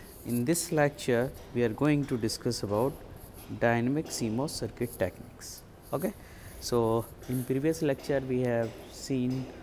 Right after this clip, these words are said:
this synchronous dynamic circuits, okay, but in this lecture we will see how, how this dynamic C mos circuit techniques work.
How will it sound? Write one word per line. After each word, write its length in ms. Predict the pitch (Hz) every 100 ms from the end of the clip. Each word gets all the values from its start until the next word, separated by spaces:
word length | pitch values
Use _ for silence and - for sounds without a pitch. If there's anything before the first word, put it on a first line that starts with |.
| - - - -
this 160 | 120 117
synchronous 880 | - - 131 123 160 170 170 156 131
dynamic 460 | 120 113 110 107
circuits, 560 | - 101 - 147 - - - - -
okay, 220 | 151 208 - 113
but 200 | 117 117
in 160 | 120
this 260 | 120 - -
lecture 480 | 113 120 - 135 117 - - - - -
we 120 | -
will 140 | 110 113
see 280 | - 143 127
how, 380 | 127 120 113
how 260 | 110 123 113
this 260 | 113 110 -
dynamic 540 | 113 110 113 120 120
C 160 | - 107
mos 240 | 107 -
circuit 280 | 113 - 107
techniques 540 | 101 104 107 - -
work. 440 | 127 104 85 -